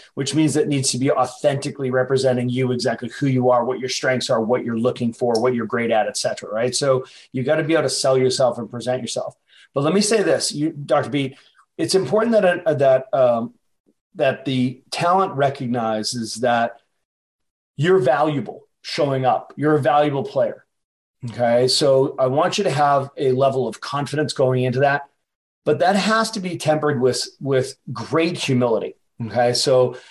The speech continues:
you wanna show up with great humility here, like a humble human being, like, to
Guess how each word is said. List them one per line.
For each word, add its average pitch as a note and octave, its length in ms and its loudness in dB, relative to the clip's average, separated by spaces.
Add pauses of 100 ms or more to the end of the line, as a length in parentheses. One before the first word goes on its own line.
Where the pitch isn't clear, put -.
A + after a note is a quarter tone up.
(140)
you F3 160 0
wanna A3+ 200 2
show D3 240 0
up B2+ 320 0 (240)
with B2+ 260 -8
great D3 400 0
humility A#2+ 560 -4
here, G#2 260 -12
like B2+ 220 0
a C3+ 80 4
humble F3 460 2
human D3 320 2
being, A#2 240 -2
like, A#2 220 -2
to C3 220 0